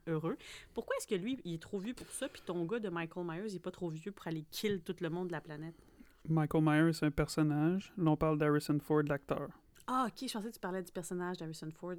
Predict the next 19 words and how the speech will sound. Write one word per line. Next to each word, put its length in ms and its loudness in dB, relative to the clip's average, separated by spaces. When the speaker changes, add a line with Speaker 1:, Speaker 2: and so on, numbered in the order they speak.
Speaker 1:
dans, 460 -4
euh, 240 -6
Indiana 320 -2
Jones. 260 -8
Je 60 -20
pensais 200 -4
que 40 -10
tu 60 -12
parlais 160 -2
d'Indiana 420 -2
Jones. 160 -8
Speaker 2:
J'ai 280 2
dit 540 2
Harrison 340 2
Ford 220 4
est 40 4
vraiment 280 4
rendu 240 2
vieux. 260 -4